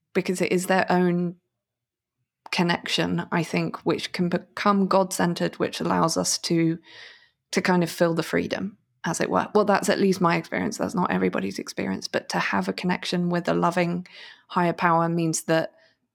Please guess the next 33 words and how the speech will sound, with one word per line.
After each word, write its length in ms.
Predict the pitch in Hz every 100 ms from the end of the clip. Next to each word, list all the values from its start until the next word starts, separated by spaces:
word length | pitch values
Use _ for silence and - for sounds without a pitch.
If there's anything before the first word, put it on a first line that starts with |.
| -
I'm 100 | 170
taken 320 | 160 165 170
care 280 | 170 165 180
of. 200 | 185 -
And 100 | 180
that 100 | 180
doesn't 200 | 180 175 180
mean, 100 | 175
like, 180 | 165 -
I 60 | 180
throw 180 | 170
myself 580 | 160 165 165 156 - - _ _ _ _ _ _ _ _ _ _ 185
in 120 | 196
directions 560 | 185 160 165 - 165 147
which 200 | - 165
are 60 |
bad 260 | 170 175 180
for 100 | 220
me, 200 | 220 277
but 340 | 208 - - - - -
that 120 | 170
I 140 | 170 165
have 240 | 180 165
the 80 | 170
freedom 560 | - 165 160 156 160 - _ _ _ _
to 100 | -
make 320 | 160 156 143 - _ _
choices 580 | - 160 156 160 143 - - _ _ _ -
and 100 | 170
be 100 | 175
taken 300 | 165 180 180
care 220 | - -
of. 180 | -